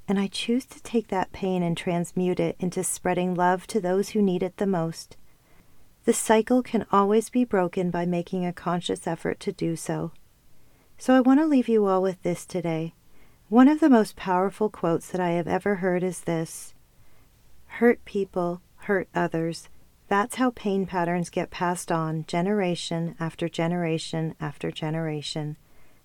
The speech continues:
Break the chain today. Meet anger with sympathy, contempt with compassion, cruelty with kindness, greet grimaces with smiles, forgive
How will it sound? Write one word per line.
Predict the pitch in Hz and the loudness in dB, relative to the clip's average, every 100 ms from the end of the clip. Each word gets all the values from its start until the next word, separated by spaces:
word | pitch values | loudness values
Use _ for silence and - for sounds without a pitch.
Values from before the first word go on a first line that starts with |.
| - | -2
Break | 190 180 - | 0 0 -4
the | - | -4
chain | 208 - 175 175 | -4 -2 -2 -2
today. | 170 202 175 156 170 165 - - _ - - | -4 -4 -4 -4 -6 -8 -14 -20 _ -20 -2
Meet | 208 190 | 0 0
anger | - 196 196 175 170 190 | 0 0 0 0 -2 0
with | 190 | -4
sympathy, | 180 - 175 170 - 165 165 - - - _ | -4 -4 -4 -4 -4 -4 -4 -10 -20 -20 _
contempt | - 190 175 208 226 247 - _ | -4 -2 0 2 2 2 -6 _
with | 208 - | -6 -4
compassion, | 202 190 180 165 - 170 170 - - - _ _ | -6 -2 -2 -2 -4 -4 -4 -6 -20 -20 _ _
cruelty | - 202 196 196 220 220 233 _ | -4 0 0 0 0 0 -2 _
with | 208 196 | -6 -6
kindness, | - 180 170 175 175 170 - - - - _ - | -6 -4 -2 -2 -4 -6 -12 -18 -20 -20 _ -6
greet | - 180 | -2 -2
grimaces | - 202 202 208 214 202 - | 0 0 0 0 -2 -2 -2
with | 196 - | -4 -4
smiles, | - 175 160 165 165 - - - - _ | -4 -2 0 -2 -4 -10 -20 -20 -20 _
forgive | - 190 - 196 202 180 | -6 -6 0 0 0 -4